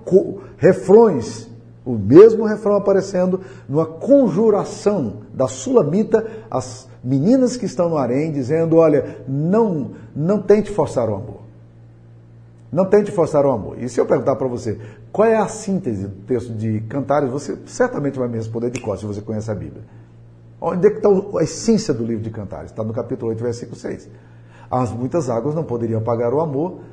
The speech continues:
nem os rios afogá-lo. Ainda que alguém desse todos os bens da casa pelo amor, seria de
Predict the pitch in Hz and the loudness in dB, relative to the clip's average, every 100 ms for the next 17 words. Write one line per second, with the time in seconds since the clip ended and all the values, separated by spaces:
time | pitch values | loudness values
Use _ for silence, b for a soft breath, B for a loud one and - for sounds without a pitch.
0 | B 147 151 180 214 214 160 170 170 147 | B -6 -2 0 0 0 -2 -2 -2 -2
1 | 139 95 82 - - - B B 135 160 | -2 -4 -8 -14 -20 -20 B B -2 -2
2 | 160 180 139 131 117 - - - 185 196 | 0 0 2 -2 -4 -6 -4 6 8 10
3 | 202 202 196 190 190 143 120 98 98 113 | 10 8 6 0 -4 -6 -6 -6 -6 -6
4 | 110 101 101 98 131 131 117 139 139 123 | -4 -6 -6 -4 0 0 0 -4 -4 -4
5 | 127 120 226 | -2 -2 -4